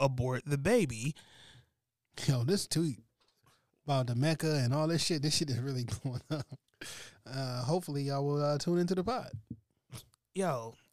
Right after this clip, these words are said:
Speaker 1: why they won't? 'Cause we already did. We, we gave, I felt, a really good explanation of why.
Speaker 2: A lot of people re-, who are,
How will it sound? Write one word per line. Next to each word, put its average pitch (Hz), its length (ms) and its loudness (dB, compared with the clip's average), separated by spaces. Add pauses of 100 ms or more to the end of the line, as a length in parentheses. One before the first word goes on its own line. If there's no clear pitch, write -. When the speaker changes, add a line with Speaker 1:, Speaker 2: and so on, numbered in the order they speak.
(380)
Speaker 1:
why 185 200 2
they 254 120 2
won't? 202 360 0 (1900)
'Cause 233 140 -4
we 277 140 4
already 139 220 2
did. 127 260 -6
We, 254 320 8
we 262 160 8
gave, 185 480 10
I 147 160 10
felt, 143 500 4
a 131 80 2
really 143 340 4
good 135 200 2
explanation 123 640 0
of 123 220 -4
why. 117 540 -2 (260)
Speaker 2:
A 151 40 4
lot 190 120 12
of 220 60 0
people 175 200 4
re-, 151 180 4 (260)
who 175 160 6
are, 143 180 4